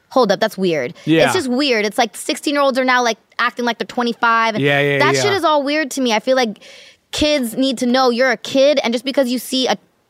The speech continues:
Speaker 1: twenty-eight-year-old woman posing in some lingerie that she most likely was paid to pose in. That's me. <laughs>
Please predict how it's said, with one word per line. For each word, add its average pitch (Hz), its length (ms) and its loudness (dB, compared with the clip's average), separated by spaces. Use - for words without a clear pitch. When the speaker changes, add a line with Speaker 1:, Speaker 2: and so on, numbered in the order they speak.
Speaker 1:
twenty-eight-year-old 285 760 0
woman 254 340 0
posing 277 480 0
in 254 100 2
some 247 140 0
lingerie 254 540 4
that 226 100 -2
she - 120 -6
most 302 200 0
likely 302 240 -2
was 220 140 -4
paid 262 420 0
to 190 80 0
pose 185 320 0
in. 185 280 -2
That's 196 200 0
me. 190 220 -2
<laughs> 254 100 2